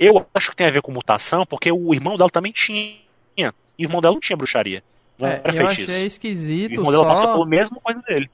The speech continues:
Speaker 2: Achei esquisito só a parada dela dizer que em outras di-, em todas as outras dimensões, multi-, o, o universo, né?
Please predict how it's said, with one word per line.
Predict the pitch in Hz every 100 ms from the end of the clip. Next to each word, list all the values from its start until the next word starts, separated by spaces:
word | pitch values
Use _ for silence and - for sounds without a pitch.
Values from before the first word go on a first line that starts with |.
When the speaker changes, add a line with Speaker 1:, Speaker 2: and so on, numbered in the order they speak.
| -
Speaker 2:
Achei | 165 156 190
esquisito | - 180 185 196
só | -
a | 180
parada | 196 180 175 185
dela | 180 180
dizer | 185 185 175 185
que | -
em | 196 180
outras | 180 254 339 339 320 277
di-, | - 226
em | 185
todas | - 240 330 349
as | 285
outras | 233 226 220
dimensões, | 220 208 196 180 180 220 262 -
multi-, | 175 175 180 170
o, | 156 160
o | - 156
universo, | 156 147 147 202 -
né? | 220